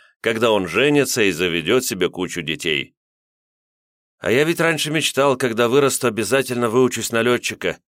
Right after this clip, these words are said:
проглотив вздох, вдруг тихим голосом признался мальчишка. «Чего ж тогда в бандиты подался?» вполголоса поинтересовался, как бы, между прочим, Илья. Не отвлекаясь от своего дела,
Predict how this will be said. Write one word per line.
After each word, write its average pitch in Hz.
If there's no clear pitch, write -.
проглотив 98
вздох, 80
вдруг 104
тихим 107
голосом 120
признался 95
мальчишка. 87
«Чего 117
ж -
тогда 85
в 73
бандиты 101
подался?» 73
вполголоса 98
поинтересовался, 85
как 95
бы, 98
между 92
прочим, 92
Илья. 95
Не 98
отвлекаясь 101
от 85
своего 85
дела, 117